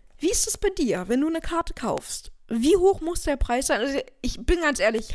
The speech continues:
wär die Karte bei zweihundert Euro pro Kopie, auch wenn ich Tournaments gespielt hätte, ich hätte sie verkauft. Also dann wär einfach der, also das wär einfach so, „Alter, ich krieg jetzt hier zweihundert Euro pro Kopie, scheiß mal auf Tournaments, ich hau die natürlich weg.“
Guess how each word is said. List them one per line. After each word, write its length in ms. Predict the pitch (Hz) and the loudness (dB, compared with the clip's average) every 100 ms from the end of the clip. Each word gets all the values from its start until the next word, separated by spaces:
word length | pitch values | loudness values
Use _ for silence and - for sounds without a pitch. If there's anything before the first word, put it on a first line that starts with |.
| - | -8
wär 400 | 214 220 233 285 | -8 -6 2 2
die 100 | 302 | 2
Karte 320 | 269 269 277 262 | -2 -4 -2 -2
bei 200 | 254 247 | -2 -2
zweihundert 400 | - 285 330 - | 0 2 2 2
Euro 320 | 254 302 302 | 0 -2 -4
pro 180 | - 285 | -4 -2
Kopie, 420 | 277 254 277 - | -2 -2 -4 0
auch 220 | 294 - | 0 0
wenn 80 | 330 | -4
ich 80 | - | -2
Tournaments 460 | 285 285 285 247 | -2 0 -2 -2
gespielt 300 | 254 - 277 | -4 -4 -4
hätte, 180 | 262 247 | -2 -4
ich 160 | 247 262 | -4 -4
hätte 160 | 226 | -4
sie 100 | 208 | -8
verkauft. 400 | 208 208 208 - - - - - | -8 -10 -8 -10 -12 -20 -20 -6
Also 180 | 247 254 | -2 -2
dann 500 | 175 269 277 240 185 | 0 0 0 -2 0
wär 240 | 240 240 | 2 2
einfach 320 | 247 262 254 - - | 0 -2 -4 -8 -6
der, 200 | - 247 - - - - - | -4 -4 -8 -20 -18 -8 -6
also 220 | 226 - - - - - | -4 -6 -10 -18 -18 -6
das 160 | - 226 | -4 2
wär 140 | 277 | 4
einfach 240 | 302 285 277 | 4 0 -2
so, 420 | 277 285 - - _ - | 0 0 0 -6 _ -8
„Alter, 460 | - 294 254 196 - | -4 0 0 -2 -10
ich 120 | - | -6
krieg 240 | 294 - | -6 -2
jetzt 240 | 233 - 262 | -4 -2 -2
hier 160 | 262 | -2
zweihundert 340 | - 254 269 - | 0 0 0 -2
Euro 240 | 220 226 | -2 0
pro 160 | - 269 | -2 -2
Kopie, 380 | 247 247 269 | -6 -2 -2
scheiß 420 | 311 - 277 233 254 | -2 -4 -2 -2 -2
mal 80 | |
auf 140 | - - | -4 -2
Tournaments, 520 | 247 262 185 254 - - - | -2 0 0 -2 -4 -8 -12
ich 180 | - - | -2 2
hau 120 | 262 | 2
die 100 | 277 | 2
natürlich 440 | 254 240 - 226 - | 0 0 -2 -2 -6
weg.“ 220 | - | -10